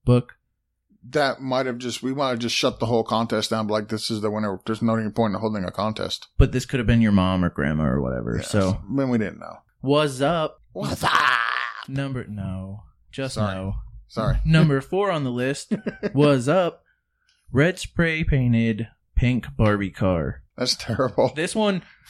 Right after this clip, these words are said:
Speaker 1: this one was the,
Speaker 2: <laughs>
Speaker 1: this one was the first one that I read in the Fantasy Life app, and I went, "Oh shit."
Speaker 2: That's brutal.
Speaker 1: <laughs> I was like, "Well, at least it's a car." And then I was thinking,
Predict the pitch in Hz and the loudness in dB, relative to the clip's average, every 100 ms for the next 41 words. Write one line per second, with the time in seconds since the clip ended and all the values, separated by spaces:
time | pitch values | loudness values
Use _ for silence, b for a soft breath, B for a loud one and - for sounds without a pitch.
0 | - 156 185 - 214 190 170 175 - 160 | -12 -4 2 4 6 4 2 0 -2 -14
1 | - 165 196 190 160 143 - 151 160 160 | -6 -4 0 0 -2 -4 -4 -4 -4 -2
2 | 156 160 139 123 113 123 135 139 - 127 | -2 -2 -2 -2 -2 0 -2 -4 -10 -8
3 | 123 120 139 135 135 123 123 131 131 135 | -4 -2 -2 -2 -2 -2 -2 0 0 0
4 | 127 120 110 - - 139 127 101 - 127 | -2 0 -2 -4 -4 0 2 0 -8 -6
5 | 123 - - 147 151 131 156 156 - - | -6 -4 -2 -2 -2 2 4 4 0 -6
6 | - 113 110 147 139 - - - - 160 | -8 0 2 2 0 -6 -12 -20 -4 0
7 | 170 165 - 196 214 185 220 185 135 127 | 2 0 -2 -2 -2 -2 -4 -4 -6 -6
8 | 175 190 180 143 139 156 156 151 156 143 | 0 2 2 0 -2 -2 -2 0 0 0
9 | 131 | -4